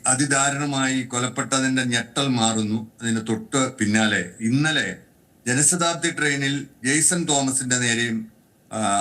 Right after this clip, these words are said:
അറ്റാക്ക് ഉണ്ടായി. ഈ രണ്ട് യാത്രക്കാരും ടിക്കറ്റ് എടുക്കാതെയാണ് ഈ പ്ലാ-, ഈ ട്രെയിനിൽ കയറിയത്. അപ്പൊ ഇന്നലത്തെ ടി ടി ഓടിച്ചയുടെ ആ യാത്രക്കാരൻ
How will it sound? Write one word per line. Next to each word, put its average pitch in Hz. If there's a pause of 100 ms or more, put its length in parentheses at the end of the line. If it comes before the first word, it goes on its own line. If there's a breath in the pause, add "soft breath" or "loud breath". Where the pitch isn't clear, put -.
അറ്റാക്ക് 135
ഉണ്ടായി. 110 (280)
ഈ 147 (100)
രണ്ട് 185 (400)
യാത്രക്കാരും 139 (380)
ടിക്കറ്റ് 170
എടുക്കാതെയാണ് 143
ഈ -
പ്ലാ-, 113 (160)
ഈ - (260)
ട്രെയിനിൽ 113
കയറിയത്. 90 (440)
അപ്പൊ 123
ഇന്നലത്തെ 160 (300)
ടി 156
ടി 170
ഓടിച്ചയുടെ 147 (380)
ആ - (340)
യാത്രക്കാരൻ 139